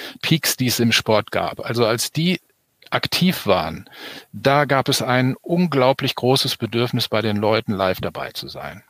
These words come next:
Also da sieht man schon mal, dass der größte Magnet ist wirklich, wenn wir im Sport erfolgreich sind. Und da hatten wir auch unsere Blütezeit. Die ist noch nicht vorbei. Das heißt also, es gibt immer noch Fans, viele Fans, die zur Formel eins fahren. Die suchen sich Monte Carlo aus oder die traditionellen Rennen, wie zum Beispiel in Monza.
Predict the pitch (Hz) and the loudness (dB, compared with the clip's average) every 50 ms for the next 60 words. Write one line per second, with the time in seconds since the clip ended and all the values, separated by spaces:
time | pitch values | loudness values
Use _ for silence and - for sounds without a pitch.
0 | _ _ - - - 123 123 135 123 127 123 120 113 131 139 - 151 143 135 - | _ _ -12 -4 -2 0 2 2 2 2 2 2 0 -2 0 0 0 2 2 4
1 | 135 127 123 123 113 110 110 - - 113 107 104 104 120 143 180 208 - - - | 4 4 4 4 2 0 -2 0 -2 -2 -2 -2 0 2 4 4 4 2 2 2
2 | 151 135 127 113 - 120 117 117 - 110 - - 110 113 - - 120 110 - - | 2 2 2 2 2 0 0 0 0 -2 -4 -2 -2 -4 -2 -2 -4 -4 -2 -2
3 | 110 104 98 107 101 90 92 - - - 95 90 - - - - 101 113 - - | -2 -2 0 -2 -2 -2 -2 -4 -2 -2 -4 -4 -4 -8 -4 -2 -2 -2 -2 -4
4 | - - - - - - 95 123 156 - - - - - - - - - - - | -8 -10 -10 -10 -8 -4 -4 -4 -4 -4 -8 -14 -16 -16 -14 -14 -14 -14 -16 -16
5 | - - 117 117 113 113 110 104 - - - - 127 135 131 117 151 - - 131 | -8 -2 0 2 2 2 0 0 -2 -4 -4 -2 0 0 2 2 0 2 2 4
6 | 127 120 117 123 - 123 120 - 110 107 - 107 120 120 - 104 - - - - | 4 4 4 4 2 0 -2 -2 -2 -4 -4 -4 -6 -6 -6 -8 -8 -8 -8 -10
7 | - - - 143 160 160 - 151 135 135 139 147 - - - 110 101 - 95 101 | -10 -6 -4 -2 -2 0 2 4 4 4 4 2 2 0 0 0 0 2 2 2
8 | 113 - 202 - _ - - - - - - - - 110 117 - - 127 135 131 | 2 2 0 -4 _ -18 -18 -16 -16 -16 -18 -12 -4 -2 -2 0 2 2 2 2
9 | - - 117 120 120 120 123 120 117 110 - _ - - 113 - - 139 - - | 0 -2 -2 -2 0 0 0 0 0 -2 -4 _ -8 -6 -6 -4 -4 -4 -6 -4
10 | - 165 160 185 170 139 117 107 - - - 123 113 117 131 127 - - - - | -2 0 2 4 4 4 2 2 0 -2 0 2 2 2 2 0 -2 -6 -8 -10
11 | - - - - - 170 175 139 113 - 110 92 95 104 - - - 110 - - | -12 -10 -8 -4 0 2 2 2 0 2 0 0 0 0 -2 -4 -4 -4 -2 -4
12 | 110 - - 107 104 101 92 78 101 117 127 - - - 151 151 156 156 135 123 | -4 -2 0 0 2 2 2 2 2 2 0 0 0 0 0 2 2 0 -2 -2
13 | 113 123 123 - 123 117 104 110 92 - 110 107 101 - 98 - - 113 131 143 | -2 -2 -2 2 2 0 0 0 -2 0 2 2 2 0 -2 -4 0 0 2 2
14 | 135 120 - 123 113 117 120 120 - - - - 101 104 104 101 - 104 - - | 2 2 4 4 4 2 2 0 -2 -2 -2 -4 -4 -4 -4 -4 -6 -6 -4 -2
15 | 107 104 101 98 - - 104 107 107 113 110 110 107 104 107 110 113 110 98 98 | -2 -2 -2 -2 0 0 2 2 2 2 2 2 2 2 2 2 2 0 0 -4
16 | 101 - - 101 98 98 92 - 107 98 104 104 110 117 131 143 - - - 139 | -6 -6 -4 0 0 0 0 0 -2 -2 0 2 2 2 2 2 0 0 -2 -2
17 | 131 | -2